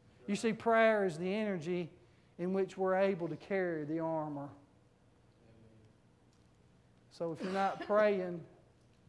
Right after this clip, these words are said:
if you don't have a prayer life, if you're not seeking God continually,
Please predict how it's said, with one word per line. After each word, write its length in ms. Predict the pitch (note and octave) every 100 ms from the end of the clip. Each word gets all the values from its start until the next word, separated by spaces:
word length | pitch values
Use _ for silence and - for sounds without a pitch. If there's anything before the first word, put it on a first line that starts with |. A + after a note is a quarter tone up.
| - - _ - _ _
if 80 | -
you 60 | F3
don't 160 | G3+
have 180 | F#3+ A3
a 60 | G3+
prayer 400 | - A3+ A3 F#3+
life, 460 | E3 D#3+ D#3+ D#3+ - - - _ _ _ _ _ _ _ -
if 80 | D3
you're 100 | F#3+
not 240 | G#3+ E3+
seeking 440 | - A#3 A3+ G#3+ F#3
God 340 | A3+ A3+ A3
continually, 1000 | A3+ G#3 - A#3 A3+ E3+ D#3 D3+ D3